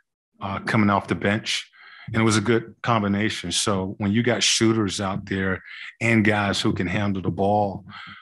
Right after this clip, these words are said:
uh, with Bogey and Kevin, you can do a lot of things, you know, far as, uh, you know, running your offense. The challenge to Kevin, uh, tonight was to, you know,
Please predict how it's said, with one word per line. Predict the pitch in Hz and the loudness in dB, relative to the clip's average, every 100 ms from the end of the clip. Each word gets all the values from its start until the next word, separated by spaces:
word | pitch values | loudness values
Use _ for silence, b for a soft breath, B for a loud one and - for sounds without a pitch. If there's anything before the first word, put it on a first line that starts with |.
| - | -6
uh, | 101 95 95 95 | -4 -2 -4 -2
with | 101 95 | -2 0
Bogey | 104 104 95 104 101 101 | 2 2 2 2 2 0
and | 101 101 95 | -4 -4 -2
Kevin, | 110 104 101 95 95 - B B B - | -2 0 0 0 -2 -8 B B B -4
you | 113 | 0
can | 120 | 4
do | 117 | 4
a | 107 | 6
lot | 107 104 | 6 4
of | 101 98 | 2 0
things, | 104 101 98 92 | 0 2 0 -2
you | 107 98 | -2 -2
know, | 90 | -2
far | - 104 98 | 0 2 2
as, | 92 92 | 0 0
uh, | 98 95 98 - | -2 -4 -8 -6
you | 117 | -2
know, | 98 | 0
running | 95 101 98 | 2 4 4
your | 98 98 | 4 2
offense. | 98 95 - 92 - - | -2 -2 -2 -2 -2 -4
The | 101 | -2
challenge | - - 113 113 107 101 | 0 2 2 2 2 0
to | - | -2
Kevin, | - 113 107 101 95 - B B B B B - | -2 -2 0 0 -2 -6 B B B B B -4
uh, | 101 95 | 0 0
tonight | - 107 101 104 104 | 2 4 4 4 2
was | 101 98 92 | 0 2 0
to, | - - 98 95 95 87 B B B B 101 | -2 0 0 0 -2 -8 B B B B -2
you | |
know, | 107 | 0